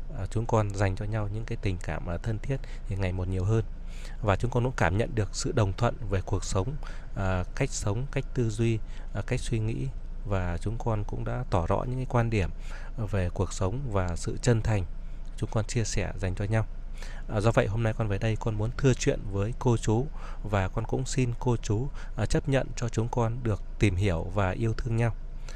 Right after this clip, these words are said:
Và con mong rằng trong thời gian tới thì cô chú luôn tạo điều kiện cho con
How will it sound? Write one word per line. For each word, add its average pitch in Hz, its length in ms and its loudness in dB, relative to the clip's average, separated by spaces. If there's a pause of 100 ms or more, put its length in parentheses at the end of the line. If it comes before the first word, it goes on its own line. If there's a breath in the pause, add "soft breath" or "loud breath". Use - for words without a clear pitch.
(340 loud breath)
Và 107 140 6
con 131 160 4
mong 127 160 6
rằng 113 260 4
trong 123 120 0
thời 107 140 0
gian 110 100 0
tới 117 340 0
thì 104 300 -2
cô 117 120 0
chú 117 200 -2
luôn 123 140 2
tạo - 160 0
điều 98 120 0
kiện 120 260 -2
cho - 120 -2
con 113 260 0